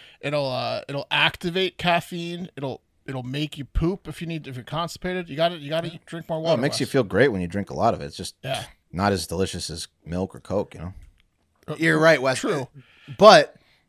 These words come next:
Speaker 3: but
Speaker 1: That's
Speaker 3: I
Speaker 1: true.
Speaker 3: worked, I worked with a bartender in college who, she told me that her dad's advice to her was that if you ever feel bad, drink two glasses of water,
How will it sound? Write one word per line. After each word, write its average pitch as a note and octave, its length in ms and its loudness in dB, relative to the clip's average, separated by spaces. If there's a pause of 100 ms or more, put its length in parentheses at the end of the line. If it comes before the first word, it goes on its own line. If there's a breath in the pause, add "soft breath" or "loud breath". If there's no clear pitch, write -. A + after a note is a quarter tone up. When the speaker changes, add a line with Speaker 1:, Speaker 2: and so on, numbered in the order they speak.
(120)
Speaker 3:
but E3+ 240 6
Speaker 1:
That's - 220 -4
Speaker 3:
I D3 80 6
Speaker 1:
true. D3 220 6
Speaker 3:
worked, C3+ 120 -14 (320 loud breath)
I D3 100 2
worked F#3 200 2
with D#3+ 120 0
a D3 40 0
bartender C#3 640 0
in A2 80 -8
college A#2+ 460 0
who, A2+ 260 -4
she D3+ 200 -6
told D3 260 0
me C3 100 0
that A2+ 240 -4
her A#2+ 160 -6
dad's B2 380 0
advice A2 540 -4 (160)
to A2 140 -6
her A2 220 -2
was F#2+ 200 -6
that F#2 160 -6 (360 soft breath)
if A2+ 140 -8
you C#3+ 80 -2
ever D#3+ 300 2
feel D3+ 240 0
bad, C3 300 2
drink B2 280 -4
two E3+ 260 -2
glasses C3 480 0
of F#2 140 -10
water, F2 260 -8